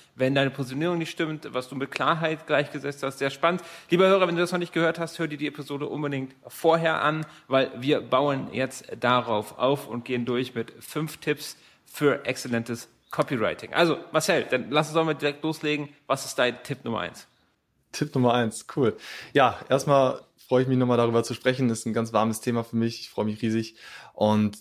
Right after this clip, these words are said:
Speaker 2: die Sache ist, erster Tipp, Copywriting alleine ist nicht alles. <laughs> Das ist, äh, wirklich, darf man direkt zu Anfang zu sagen, weil alle denken immer, boah, Copywriting, ne, das, da steckt ja alles drin. Ja, im Grunde ist Copywriting, hat so fünf Säulen, könnte man sagen.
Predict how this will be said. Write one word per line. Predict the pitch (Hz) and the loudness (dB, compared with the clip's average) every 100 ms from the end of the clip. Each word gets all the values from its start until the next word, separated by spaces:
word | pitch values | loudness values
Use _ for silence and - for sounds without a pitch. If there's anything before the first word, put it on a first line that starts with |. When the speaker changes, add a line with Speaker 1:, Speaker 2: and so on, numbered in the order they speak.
| - | -8
Speaker 2:
die | 113 | -2
Sache | 117 139 147 | 0 2 2
ist, | 143 143 - _ _ _ _ | 2 -2 -10 _ _ _ _
erster | 123 131 135 | -2 -2 -2
Tipp, | 135 139 135 _ _ _ | 2 2 0 _ _ _
Copywriting | - 160 151 147 151 | -2 2 4 2 2
alleine | 123 131 143 | 4 4 4
ist | 143 127 123 - | 0 -2 -8 -4
nicht | 117 123 - - _ | -4 -4 -10 -20 _
alles. | 110 107 - - - - - | -6 -6 -8 -12 -14 -4 0
<laughs> | 185 - - - - - - - | 0 -2 -18 -16 -14 -14 -14 0
Das | 143 | 0
ist, | 151 147 | 0 2
äh, | 143 139 135 | 4 4 4
wirklich, | 151 160 151 | 2 0 2
darf | 143 151 | 0 2
man | |
direkt | 143 151 - | 0 -2 -4
zu | 139 127 | -10 -8
Anfang | 139 151 | -8 -8
zu | 131 117 | -6 0
sagen, | 123 151 147 | 2 2 0
weil | 127 123 123 90 - _ _ _ | 2 2 0 -6 -14 _ _ _
alle | - 143 | -2 0
denken | 143 147 | 2 0
immer, | 139 | 0
boah, | 139 135 | 0 -2
Copywriting, | 135 156 147 135 127 127 120 117 | 0 0 4 4 4 2 0 0
ne, | 127 135 | 0 2
das, | 123 120 - | 2 -2 -4
da | - | -6
steckt | 123 147 | -4 -2
ja | 147 | 2
alles | 156 175 | 2 2
drin. | - 147 165 156 - - | 2 2 2 0 -8 -2
Ja, | 131 151 - - - - - - - | 2 2 0 -12 -18 -18 -20 -20 -4
im | 127 | 0
Grunde | 151 185 | 4 4
ist | 165 | 2
Copywriting, | 180 156 151 151 151 147 | -2 0 0 0 -2 -4
hat | 131 131 | -6 -6
so | 131 | -6
fünf | - 139 123 | -2 -4 -2
Säulen, | 110 113 123 170 196 | 0 4 4 4 0
könnte | - 185 | 0 -2
man | 180 | 0
sagen. | 139 139 - | 0 0 -2